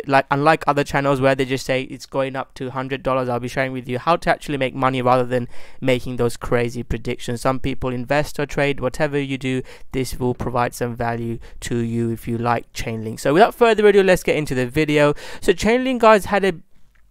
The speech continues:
bit of a pullback, uh, since it hit that nine dollar. This was a big resistance.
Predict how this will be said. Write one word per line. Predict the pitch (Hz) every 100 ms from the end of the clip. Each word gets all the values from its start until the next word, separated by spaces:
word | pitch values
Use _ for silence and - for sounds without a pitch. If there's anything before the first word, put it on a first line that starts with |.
| - - -
bit | 180
of | 160
a | 147
pullback, | - 190 220 156 147 -
uh, | 147 139
since | - 180 175
it | 175
hit | 151
that | 143 143
nine | 143 139
dollar. | 139 139 147
This | 143 -
was | 139
a | 131
big | 127 - 135
resistance. | 123 120 170 - 165 -